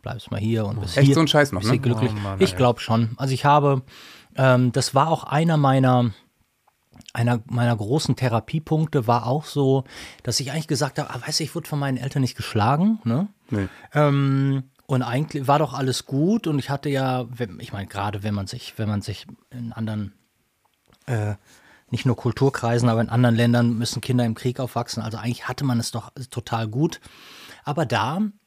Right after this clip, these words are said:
Speaker 1: äh, das muss ich während der Therapie so ein bisschen einsehen oder zugeben, ähm, dass ich, dass mein Recht ist zu sagen, "Nö, das war scheiße."
Speaker 2: Ja, absolut.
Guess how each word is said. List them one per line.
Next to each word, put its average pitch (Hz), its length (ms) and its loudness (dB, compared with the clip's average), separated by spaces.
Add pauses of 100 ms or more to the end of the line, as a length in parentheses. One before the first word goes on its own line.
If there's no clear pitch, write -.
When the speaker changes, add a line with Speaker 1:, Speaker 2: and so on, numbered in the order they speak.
(160)
Speaker 1:
äh, 165 200 0
das 139 220 -4
muss 170 220 -4
ich 156 200 -8
während 156 300 -2
der 143 100 -4
Therapie 131 640 -2
so 151 140 -6
ein 135 100 -2
bisschen 147 540 -4 (960)
einsehen 180 720 4
oder 123 280 0
zugeben, 160 680 2 (720)
ähm, 185 300 -2
dass 160 180 -2
ich, 165 240 -6
dass - 360 -2 (120)
mein 139 320 4
Recht 113 320 -2
ist - 180 -4
zu - 80 -10
sagen, 143 220 2
"Nö, 254 200 4 (160)
das - 220 -8
war 131 180 0
scheiße." - 720 -8
Speaker 2:
Ja, 127 140 2
absolut. 127 440 2